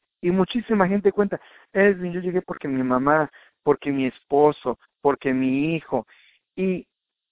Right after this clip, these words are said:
setenta por ciento de esa gente que solamente fueron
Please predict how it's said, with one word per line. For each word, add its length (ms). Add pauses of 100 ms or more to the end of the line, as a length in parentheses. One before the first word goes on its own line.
(260)
setenta 580
por 220
ciento 280
de 80
esa 140
gente 240
que 120
solamente 540
fueron 360